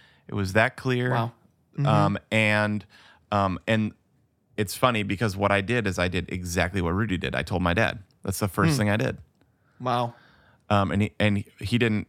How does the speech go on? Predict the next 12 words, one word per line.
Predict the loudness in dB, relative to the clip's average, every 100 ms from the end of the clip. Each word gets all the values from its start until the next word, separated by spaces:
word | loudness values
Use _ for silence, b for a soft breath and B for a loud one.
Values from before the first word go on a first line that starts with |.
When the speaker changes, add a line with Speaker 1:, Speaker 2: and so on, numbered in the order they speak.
| -4
Speaker 1:
say | -2
he | 0
was | 0
gonna | -2 -2
slap | 2 0 0
me. | -8 -8 B B -16 -8
<laughs> | -6 -2 -2 -2 0
Speaker 2:
He'd | 2
go, | 2
"Why | 2 2 2
I | 0 0
oughta?" | -2 -2 -6